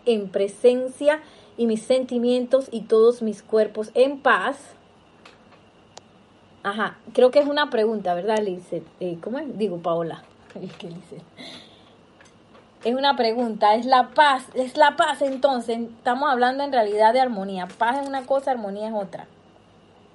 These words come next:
Eh, eh, la, la armonía es una concordancia <laughs> entre mi pensamiento, entre mi sentimiento,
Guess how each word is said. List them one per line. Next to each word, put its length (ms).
Eh, 380
eh, 480
la, 280
la 180
armonía 760
es 100
una 340
concordancia 1600
<laughs> 140
entre 460
mi 120
pensamiento, 920
entre 260
mi 100
sentimiento, 1120